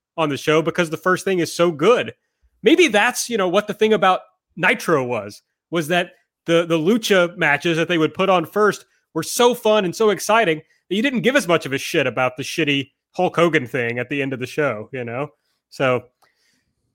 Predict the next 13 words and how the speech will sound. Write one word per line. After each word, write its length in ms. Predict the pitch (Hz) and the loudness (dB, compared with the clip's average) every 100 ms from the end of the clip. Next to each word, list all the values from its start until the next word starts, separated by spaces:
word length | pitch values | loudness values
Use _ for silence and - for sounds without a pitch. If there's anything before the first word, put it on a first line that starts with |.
| - | -6
yeah, 240 | 240 233 | 2 2
it 80 | 226 | 2
just 240 | 226 220 - | 0 -2 2
put 100 | 226 | 2
a 60 | |
bad 240 | 170 165 160 | 4 2 4
taste 280 | 160 151 | 2 2
in 40 | 151 | 0
my 140 | 143 | 0
mouth. 340 | 139 139 139 175 | 0 0 -2 -2
And 100 | 160 | -6
it's 140 | - | -2
like, 160 | 202 | -4